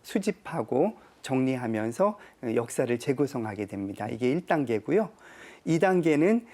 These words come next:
이제 찾아진 그 자료를 가지고 종합하고 정리하고 해설하게 돼요. 역사를 쓰는 거죠. 그래서 저는 교회사 공부를 단적으로 고해성사의 과정이라고 얘기를 합니다.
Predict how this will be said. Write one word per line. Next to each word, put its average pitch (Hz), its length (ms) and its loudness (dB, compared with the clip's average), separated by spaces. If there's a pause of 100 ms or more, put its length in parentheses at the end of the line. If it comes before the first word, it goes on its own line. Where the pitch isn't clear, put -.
(220)
이제 160 560 2
찾아진 190 640 2
그 - 100 -8
자료를 143 460 2
가지고 127 600 2 (280)
종합하고 139 840 0
정리하고 123 800 0 (260)
해설하게 127 600 0
돼요. 101 300 -4 (500)
역사를 123 400 0
쓰는 214 380 2
거죠. 101 400 -6 (600)
그래서 139 280 2
저는 151 520 2 (380)
교회사 165 360 4
공부를 156 600 2 (240)
단적으로 151 880 2 (120)
고해성사의 175 880 2
과정이라고 113 960 -2
얘기를 113 300 -2
합니다. 104 480 -8